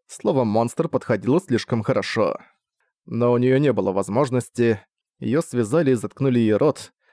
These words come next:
Двое мужчин крупнее и сильнее, чем она, подхватили её под руки и практически вынесли из зала суда.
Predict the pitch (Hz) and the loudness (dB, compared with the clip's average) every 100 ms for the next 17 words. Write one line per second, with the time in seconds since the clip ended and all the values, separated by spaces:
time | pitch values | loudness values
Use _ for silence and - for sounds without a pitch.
0 | _ 104 107 180 151 127 - - 185 123 | _ -10 -2 0 2 0 -2 -2 0 0
1 | 117 156 175 113 - 113 160 117 - 107 | -2 0 0 0 -2 -2 0 0 -2 -2
2 | 117 175 - - 107 - 180 123 110 - | -2 -2 -4 -4 -4 0 2 2 2 0
3 | 180 127 - 113 - 107 - 180 123 123 | 0 0 0 -2 -2 -4 -4 -8 -4 -4
4 | 107 175 139 - 117 107 110 117 104 - | 0 0 -2 0 0 0 0 0 0 -4
5 | 104 95 - | -2 0 -2